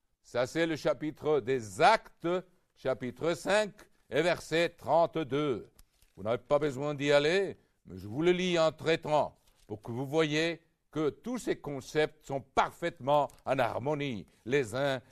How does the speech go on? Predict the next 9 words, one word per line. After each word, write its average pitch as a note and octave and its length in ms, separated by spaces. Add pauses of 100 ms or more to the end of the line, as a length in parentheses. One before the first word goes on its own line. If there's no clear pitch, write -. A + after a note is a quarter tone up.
avec B2+ 300
les A#2 260
autres. D#2+ 640 (280)
Au A2+ 100
chapitre C#3 540
cinq F#3+ 520
et - 520
verset D3 360
trente-deux D3 880